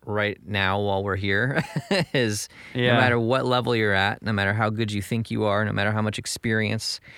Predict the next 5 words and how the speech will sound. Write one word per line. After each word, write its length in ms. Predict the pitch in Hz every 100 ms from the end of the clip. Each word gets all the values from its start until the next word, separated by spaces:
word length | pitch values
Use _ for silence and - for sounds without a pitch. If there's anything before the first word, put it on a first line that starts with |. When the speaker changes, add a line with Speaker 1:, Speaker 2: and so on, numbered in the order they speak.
| - -
Speaker 1:
exposure, 720 | - - - 117 113 113 117
fame 400 | 107 - 113 110
you 120 | 110 110
have, 420 | 101 104 113 - - - - - _ -
uh, 300 | 85 95